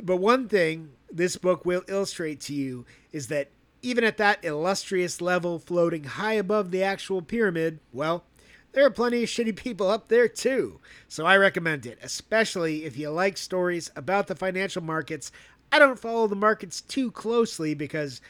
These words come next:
you can really drive yourself crazy doing so, but I do like to read books which report individual stories about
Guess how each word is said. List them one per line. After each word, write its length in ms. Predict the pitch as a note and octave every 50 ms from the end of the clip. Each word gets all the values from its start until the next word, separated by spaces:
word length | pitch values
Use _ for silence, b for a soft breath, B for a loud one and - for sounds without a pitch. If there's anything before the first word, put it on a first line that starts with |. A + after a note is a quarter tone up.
| B B B _
you 80 | E3
can 100 | F3+ F#3+
really 200 | F#3 F#3+ F#3+ F#3
drive 380 | E3+ C3 D#3 F3+ F#3 F#3+ F3+ F3
yourself 500 | F3 E3+ E3 C#3 - - F#3 D#3+ C#3 - -
crazy 560 | - - - G#3+ A3 A3+ A3 E3+ D#3+ F3+ C#3+
doing 420 | B2+ B2 - C4 C#4 B3+ A3 F3+
so, 400 | D3 - - D3 C#3 C3+ C3+ C3+ - B B B B B B _
but 100 | B3+ C#4
I 80 | D4
do 220 | D4+ C#4+ - E4 E4
like 180 | D#4 D#4 D4+ D4+
to 120 | - C4+
read 320 | B3 B3+ C4 B3 F#3+ D#3+ -
books 400 | B3 B3+ A#3 - - - - -
which 260 | F#3 F3+ - - -
report 540 | E3 C#3+ B2+ - - G3 G3+ G#3 G#3 G#3 _
individual 540 | - G3 F3+ F3 E3 F3+ F3 D#3 D#3+ F3 E3+
stories 680 | - - - E3+ E3+ E3 E3 D#3 D3+ C#3+ - - - _ _ _
about 320 | - F#3 D#3 E3+ D#3+ D3